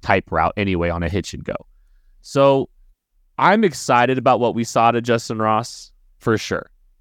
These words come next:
Six snaps, four targets, two drops, two catches. A very unique experience. There is a very obvious opportunity for him to continue to ro-,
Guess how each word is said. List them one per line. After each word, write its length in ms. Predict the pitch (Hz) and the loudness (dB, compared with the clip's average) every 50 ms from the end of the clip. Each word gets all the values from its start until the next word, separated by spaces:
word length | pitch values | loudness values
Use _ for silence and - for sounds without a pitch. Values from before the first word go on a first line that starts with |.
| _ _ | _ _
Six 520 | _ - - - - - 175 190 - - | _ -20 -20 -10 -2 2 2 2 0 -2
snaps, 640 | - - - 139 127 120 110 - - - - - - _ _ _ _ | -16 -6 -2 0 0 0 0 -2 -4 -10 -18 -18 -20 _ _ _ _
four 400 | - - - - 135 131 131 135 | -20 -16 -6 0 2 2 2 2
targets, 720 | 127 - 131 113 110 107 98 107 104 - - - - - _ _ _ _ - | 2 2 2 4 4 4 2 0 0 -2 -4 -14 -20 -20 _ _ _ _ -14
two 260 | - - 139 135 131 | -6 -2 -2 -2 -2
drops, 560 | 113 - 117 110 107 104 101 - - - _ - | 0 0 2 4 4 2 0 -4 -12 -20 _ -16
two 220 | - - 120 110 92 | -10 -6 -6 -6 -2
catches. 580 | - 120 98 - - - - - - - - _ _ _ _ _ _ _ _ _ - | -2 -2 -2 -2 -4 -14 -16 -16 -18 -20 -20 _ _ _ _ _ _ _ _ _ -4
A 120 | 123 123 | -2 -2
very 540 | 110 104 110 107 139 151 165 170 160 139 110 107 104 | -2 -4 -4 0 2 4 4 4 2 0 -2 -8 -8
unique 480 | 107 120 127 120 117 120 127 131 123 147 | -4 -4 -2 -2 0 0 -2 -2 0 -2
experience. 920 | 127 107 - - - - 107 101 95 87 82 78 - - - - - _ _ _ _ _ _ _ _ _ | -4 -4 -6 -10 -4 0 0 0 0 0 -4 -6 -10 -14 -18 -20 -20 _ _ _ _ _ _ _ _ _
There 160 | - 147 151 151 | 0 2 2 2
is 180 | 151 139 127 - | 2 0 -4 -4
a 180 | - 135 135 127 | -4 -2 -2 -2
very 560 | 113 107 107 135 143 156 165 170 170 165 - _ | -2 -4 -2 0 2 2 2 0 -2 -2 -6 _
obvious 800 | - 117 117 120 120 117 120 135 135 135 131 127 131 - - - - _ - | -2 0 0 0 0 0 -2 -2 0 0 0 -2 -4 -6 -12 -16 -16 _ -2
opportunity 640 | 113 117 120 - 127 113 - - 117 113 113 117 110 | 0 0 2 2 0 0 0 0 0 0 2 0 0
for 140 | - 113 110 | 0 -2 -2
him 180 | 113 113 110 | -2 0 -2
to 80 | 110 107 | -2 -4
continue 420 | - - 107 98 - 110 107 107 | -4 -4 -8 -6 -4 -4 -4 -2
to 100 | 104 104 | -2 -2
ro-, 260 | 98 92 98 101 101 | -2 -2 -2 -2 -2